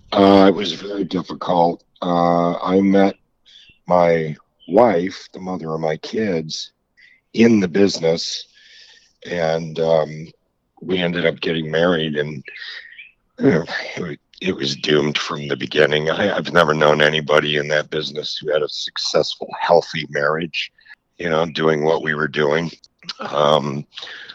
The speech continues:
all kinds of pitfalls and traps, you know, emotionally and stuff like that. So, but yeah, we had two kids. We got out of the business for a little while to try and, you know, live, live a normal life. And we ended up coming back because the money was the trap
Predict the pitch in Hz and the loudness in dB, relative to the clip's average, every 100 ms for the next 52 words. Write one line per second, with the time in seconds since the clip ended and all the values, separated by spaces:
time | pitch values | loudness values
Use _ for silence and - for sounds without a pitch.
0 | _ - 90 - 82 73 69 - - - | _ 2 2 4 2 0 0 -6 -6 -10
1 | - 76 71 71 - 71 64 - 73 65 | -6 0 2 0 -4 -8 -4 -4 -2 -2
2 | - - - - _ - - - 80 71 | -4 -6 -8 -10 _ -20 -20 -12 -6 -4
3 | 69 69 71 69 - 69 67 71 71 67 | -4 -4 -2 -2 -2 -4 -4 -2 -4 -4
4 | 67 - - - 69 - 78 73 76 - | -8 -10 -12 -6 -6 -2 0 2 0 -6
5 | - 71 78 _ - - - - _ - | -8 -6 -6 _ -20 -20 -20 -20 _ 0
6 | 127 131 143 92 92 85 107 - 113 - | 2 4 2 2 -2 -2 -4 -6 -8 -4
7 | 104 110 90 87 85 85 85 98 92 87 | -2 -2 -2 -8 -4 -2 0 0 -2 -4
8 | 98 82 101 - - 101 98 98 95 95 | -8 -6 -6 -6 -4 -2 0 0 0 0
9 | 95 95 92 - - - 98 92 90 85 | 0 0 -2 -6 -10 -6 -4 -4 -4 -8
10 | 80 - _ _ _ - - 104 92 82 | -12 -20 _ _ _ -6 -2 0 0 -2
11 | - _ - 85 82 78 87 95 95 92 | -8 _ -6 -2 -2 0 4 4 4 2
12 | 90 90 95 90 - - _ _ _ - | 4 4 2 -2 -6 -10 _ _ _ -14
13 | 90 92 92 85 82 90 - 90 90 82 | -10 -6 -6 -2 0 2 0 -2 -2 2
14 | 87 90 90 - - - - 92 101 117 | 6 6 6 2 -10 -6 -4 0 4 4
15 | 98 80 73 73 - - - 78 76 64 | 4 0 -4 -6 -8 -6 -2 0 0 -4
16 | - | -8